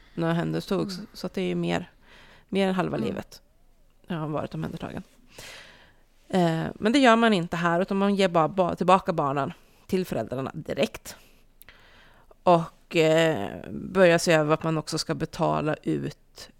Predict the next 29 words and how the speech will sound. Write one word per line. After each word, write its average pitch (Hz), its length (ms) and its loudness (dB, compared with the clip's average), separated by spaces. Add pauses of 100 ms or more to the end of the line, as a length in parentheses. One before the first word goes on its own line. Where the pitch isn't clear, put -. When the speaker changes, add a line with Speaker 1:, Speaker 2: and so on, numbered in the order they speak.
(200)
Speaker 1:
eh, 151 300 -6
någon 165 120 -2
form 143 340 -4
av 156 60 -8
skadestånd 156 600 -2
eller 151 240 -2
ersättning 165 540 -4
till 208 220 -4
föräldrarna 135 480 -4
för - 140 -6
att 147 100 -8
de 147 160 -6
förlorar - 320 -8
arbetsinkomst 156 880 -6 (380)
när 156 100 -4
de 151 120 0
ska - 140 -8
vara 143 120 0
hemma 147 320 -4
och 139 80 -4
återanknyta - 580 -10
med - 120 -10
barnen. - 260 -14 (1900)
Vad 226 220 6
D 277 280 6
N 302 100 6
nu 208 140 4
då 170 80 6
upptäcker - 880 0